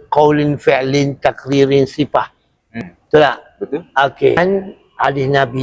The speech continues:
Speaker 1: tu, sebab kita tahu, dia semua ada perawi dia. Ha,
Speaker 2: Hmm.
Speaker 1: dan istilah yang berbagai-bagai lah. Manakala hadis kedua, dia panggil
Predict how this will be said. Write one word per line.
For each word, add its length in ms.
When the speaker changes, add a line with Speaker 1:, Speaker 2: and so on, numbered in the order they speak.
Speaker 1:
tu, 160
sebab 240
kita 320
tahu, 320
dia 80
semua 560
ada 320
perawi 640
dia. 240
Ha, 320
Speaker 2:
Hmm. 80
Speaker 1:
dan 240
istilah 560
yang 160
berbagai-bagai 800
lah. 140
Manakala 560
hadis 400
kedua, 400
dia 80
panggil 560